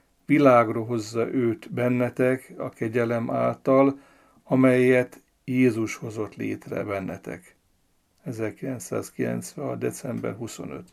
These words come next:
„Mindazok szívében, akik elfogadnak engem, én egy élő, bensőséges tabernákulumot tudok készíteni,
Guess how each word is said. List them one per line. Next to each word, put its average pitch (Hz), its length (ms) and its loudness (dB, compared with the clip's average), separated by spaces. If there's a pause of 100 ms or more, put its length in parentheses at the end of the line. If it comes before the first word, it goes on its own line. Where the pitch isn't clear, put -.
(460)
„Mindazok 127 720 6
szívében, 123 840 2
akik 113 340 -2
elfogadnak 120 1000 0
engem, 131 760 2 (340)
én 123 260 0
egy 113 340 -2
élő, 135 880 6
bensőséges 120 1200 2
tabernákulumot 113 1120 0
tudok 113 380 -2
készíteni, 120 1000 -2